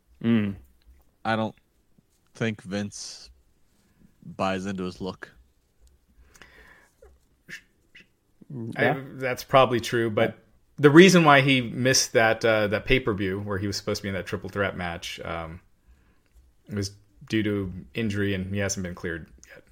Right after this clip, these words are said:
Speaker 3: At least a-, as, as of a, a couple of weeks ago.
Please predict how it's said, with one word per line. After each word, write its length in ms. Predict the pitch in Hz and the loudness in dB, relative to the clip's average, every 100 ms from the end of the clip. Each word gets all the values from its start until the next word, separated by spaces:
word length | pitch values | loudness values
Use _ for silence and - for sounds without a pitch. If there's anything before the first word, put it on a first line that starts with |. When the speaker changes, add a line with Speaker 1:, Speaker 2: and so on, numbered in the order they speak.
| _ _ _ _ | _ _ _ _
Speaker 3:
At 140 | 113 123 | -4 2
least 240 | 143 - | 4 4
a-, 200 | 123 120 | 2 2
as, 200 | 113 107 | 0 -2
as 280 | 104 104 95 | -4 -6 -6
of 120 | 95 85 | -6 -10
a, 80 | 82 98 | -12 -12
a 60 | |
couple 260 | - 98 - | -10 -12 -12
of 60 | |
weeks 180 | 78 - | -14 -16
ago. 200 | - 64 | -14 -16